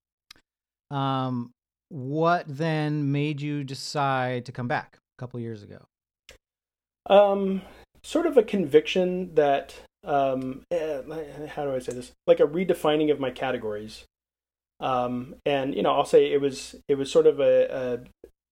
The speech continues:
Speaker 2: it was due to kind of a spiritual awakening, but also just a sense that, um, this identity that I had put in my music, um, was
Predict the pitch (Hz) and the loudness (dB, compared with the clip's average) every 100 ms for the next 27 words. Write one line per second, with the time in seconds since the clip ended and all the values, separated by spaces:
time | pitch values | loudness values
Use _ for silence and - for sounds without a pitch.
0 | - 139 131 180 143 160 147 127 - - | -10 -10 -6 -6 -4 -2 0 -2 -4 0
1 | 165 160 127 123 120 120 117 127 - _ | 2 2 0 -2 -4 -6 -10 -10 -14 _
2 | _ _ _ 143 147 165 170 160 143 147 | _ _ _ 2 4 2 6 6 6 2
3 | 156 156 - 151 151 - 135 123 123 - | -2 -4 0 0 0 0 0 0 -4 -10
4 | - 131 123 120 123 - - _ 143 143 | -6 -2 -2 -4 -10 -14 -20 _ 0 2
5 | 127 135 156 160 156 147 131 127 123 - | 2 2 2 2 2 2 2 0 -2 2
6 | 143 - 156 143 131 123 120 127 180 165 | 2 2 -4 -4 -4 -6 -4 -4 -4 -2
7 | 123 117 117 - _ _ _ _ _ _ | -2 -4 -6 -18 _ _ _ _ _ _
8 | _ _ 139 127 120 120 123 - _ _ | _ _ -6 -4 -4 -6 -10 -16 _ _
9 | _ _ _ _ _ _ _ _ _ 143 | _ _ _ _ _ _ _ _ _ -2
10 | 139 127 - | 0 0 -12